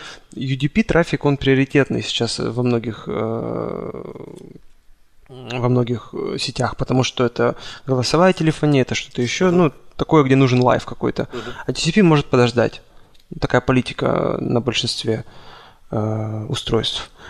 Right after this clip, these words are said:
Speaker 1: И это может создать такие проблемы. То есть я не говорю, что конкретно у этих протоколов есть проблемы. Я говорю, что использовать U D P как транспорт может быть проблематично именно в связи с тем, что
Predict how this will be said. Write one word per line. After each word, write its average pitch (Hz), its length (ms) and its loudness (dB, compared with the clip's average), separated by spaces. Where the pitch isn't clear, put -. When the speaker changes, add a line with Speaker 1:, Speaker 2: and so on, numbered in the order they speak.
Speaker 1:
И 147 360 4
это 160 200 4
может 151 300 4
создать 131 340 0
такие - 220 -2
проблемы. 120 420 2
То - 80 0
есть 135 120 6
я 165 60 8
не 170 100 6
говорю, 170 260 6
что 165 200 4
конкретно 147 360 4
у 139 80 8
этих 127 120 0
протоколов 139 380 0
есть - 140 -4
проблемы. 120 340 2
Я 127 60 4
говорю, 143 220 4
что 139 260 2
использовать 135 580 4
U 139 80 0
D 143 120 0
P 151 120 2
как 123 200 -2
транспорт - 540 0
может 135 260 4
быть 127 120 0
проблематично 139 760 2
именно 123 560 2
в - 20 -8
связи 123 240 -4
с - 80 -4
тем, 123 160 0
что 131 240 -4